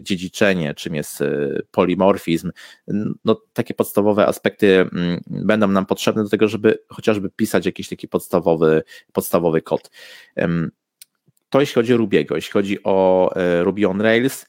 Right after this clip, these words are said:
Ruby on Rails działa na zasadzie paradygmatu M V C, e, model widok controller. No i musimy przynajmniej wiedzieć, co to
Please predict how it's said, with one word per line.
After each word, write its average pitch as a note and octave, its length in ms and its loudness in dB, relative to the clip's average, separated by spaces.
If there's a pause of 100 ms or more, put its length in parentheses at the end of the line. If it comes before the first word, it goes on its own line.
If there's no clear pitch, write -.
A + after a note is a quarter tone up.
(500)
Ruby B2 260 2
on G#2+ 120 0
Rails A2 340 0
działa G#2+ 260 2
na G#2 100 -2
zasadzie G2 460 0
paradygmatu F2+ 880 -2
M F#2 160 0
V F2 200 -2
C, D2 280 -2 (300)
e, F2 140 -2
model F2 580 0
widok F2 460 -2
controller. D2+ 640 -4 (140)
No G2+ 140 2
i A#2 220 -2 (1120)
musimy B2+ 340 2
przynajmniej B2 360 0
wiedzieć, A2 360 2 (140)
co - 120 0
to F#2+ 480 2